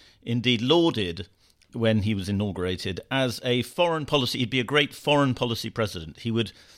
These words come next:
calm the troubled international waters after the tumult of Trump. But he has not been a very effective foreign policy president. I mean, whatever one thinks about the withdrawal of Afghanistan, it may well have been the right thing to do,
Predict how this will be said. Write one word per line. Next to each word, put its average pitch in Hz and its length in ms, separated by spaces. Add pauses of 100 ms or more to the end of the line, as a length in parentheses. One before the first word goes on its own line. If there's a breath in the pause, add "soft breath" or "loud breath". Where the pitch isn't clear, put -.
(160 loud breath)
calm 151 640
the 117 400
troubled 135 480
international 110 640
waters 98 520 (340 loud breath)
after 104 260
the 98 120
tumult 113 500 (460 soft breath)
of 110 160
Trump. - 400 (520 soft breath)
But 143 220
he 151 220
has 131 260
not 160 600 (400)
been 113 180
a 104 60
very 95 260
effective 87 400
foreign 85 220
policy 87 340
president. 90 460
I 113 60
mean, 117 180
whatever 123 280
one 117 200
thinks 113 220
about 101 240
the 98 40
withdrawal 101 320
of 92 80
Afghanistan, 101 680 (460 loud breath)
it 107 100
may 107 160
well 98 80
have 98 80
been 98 140
the 95 80
right 98 200
thing 98 140
to 101 100
do, 147 400